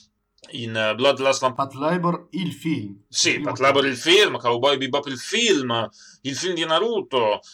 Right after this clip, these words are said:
Speaker 1: il film di Evangelion tre punto zero, You Cannot Raido, e il film
Speaker 2: Uno dei cortometraggi di Blade Runner.
Speaker 1: Esatto, Blackout duemilaventi.
Speaker 2: Ah, lui era anche il character design di Ghost in the Shell due, figata.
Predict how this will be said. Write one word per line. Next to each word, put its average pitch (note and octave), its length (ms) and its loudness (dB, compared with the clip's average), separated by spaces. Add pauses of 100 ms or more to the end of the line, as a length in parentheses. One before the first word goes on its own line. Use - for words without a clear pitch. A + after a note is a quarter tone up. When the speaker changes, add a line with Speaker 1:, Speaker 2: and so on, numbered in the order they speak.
(100)
Speaker 1:
il C#3+ 120 -6
film F3+ 180 -8
di E3+ 100 0
Evangelion D#3+ 480 2
tre F3+ 120 -2
punto E3 340 -6
zero, E3+ 380 0
You E3 300 -6
Cannot E3+ 920 0
Raido, C3+ 1080 4
e C#3+ 560 2
il B2 240 -2
film B2 460 -8
Speaker 2:
Uno F3+ 180 -2
dei F3+ 140 -4
cortometraggi F3 840 -2
di D#3+ 120 -4
Blade D3 360 -4
Runner. C3+ 540 4
Speaker 1:
Esatto, B2 640 2
Blackout E3+ 720 4
duemilaventi. A#2 960 -2
Speaker 2:
Ah, B3+ 160 -12
lui D#3+ 160 -2
era F#3+ 140 0
anche F3 140 2
il E3+ 100 2
character D#3 400 -2
design D3+ 340 -4
di D3+ 100 -8
Ghost D3+ 220 -8
in D3+ 60 -12
the C#3+ 80 -10
Shell E3 260 -8
due, B2+ 260 -10
figata. D3 680 -8